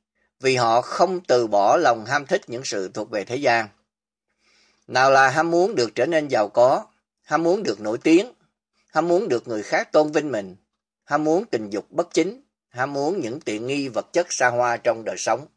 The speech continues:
vân vân. Đức tin của họ nơi Chúa như là những hạt giống rơi trên vùng đất có gai, bị lòng ham muốn những sự thuộc về thế gian giết chết,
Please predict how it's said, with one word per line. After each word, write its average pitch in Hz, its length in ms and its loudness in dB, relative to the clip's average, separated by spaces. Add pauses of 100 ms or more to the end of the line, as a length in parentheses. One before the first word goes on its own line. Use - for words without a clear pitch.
vân 113 200 -6
vân. 107 200 0 (1000)
Đức 226 200 -4
tin 170 220 2
của 165 120 4
họ 107 260 2
nơi 143 220 0
Chúa 160 320 0
như 160 180 -4
là 120 120 0
những 107 200 -10
hạt 131 220 -8
giống 135 300 0
rơi 135 260 2
trên 123 180 -4
vùng 95 220 -12
đất 104 140 -4
có 135 120 0
gai, 117 440 0 (500)
bị 113 140 -2
lòng 123 260 4
ham 143 260 -2
muốn 160 240 0
những 143 120 -6
sự 107 260 -4
thuộc 113 200 -6
về 104 120 -4
thế 131 140 -6
gian 120 400 0 (120)
giết 135 240 -10
chết, 151 260 -2